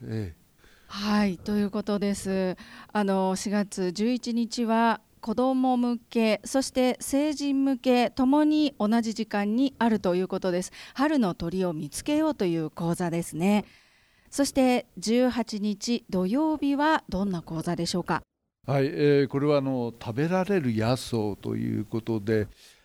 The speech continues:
Speaker 1: 春の、まあ、山菜ですね、それを河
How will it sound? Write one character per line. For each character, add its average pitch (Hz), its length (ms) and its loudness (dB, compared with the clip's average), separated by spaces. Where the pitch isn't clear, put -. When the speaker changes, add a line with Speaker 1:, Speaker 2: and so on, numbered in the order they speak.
Speaker 1:
春 131 300 -2
の、 107 240 -2
ま 107 220 -4
あ、 85 40 -8
山 104 320 -6
菜 131 320 -4
で 127 160 -10
す 113 140 -10
ね、 120 280 0
そ 117 180 -4
れ 113 80 0
を 131 400 2
河 123 200 -2